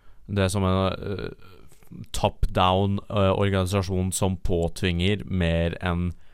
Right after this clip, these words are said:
det hjelper, eh, og at det er, eh, nordeuropeere som herser med enten sør- eller østeuropeere. Så det blir en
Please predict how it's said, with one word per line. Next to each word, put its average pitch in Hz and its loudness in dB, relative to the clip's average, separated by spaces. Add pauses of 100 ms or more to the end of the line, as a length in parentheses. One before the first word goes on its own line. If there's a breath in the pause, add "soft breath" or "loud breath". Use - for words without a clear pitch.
(200 soft breath)
det 90 0 (200)
hjelper, 92 -4 (200)
eh, 92 0 (240)
og 92 2
at - -14 (380 loud breath)
det 101 2
er, 87 2
eh, 92 0
nordeuropeere 87 2
som 92 -2
herser 87 -2
med 85 0
enten 85 -4
sør- 85 0
eller 82 -4
østeuropeere. - -4
Så 92 -2
det 92 0
blir 90 2
en 98 2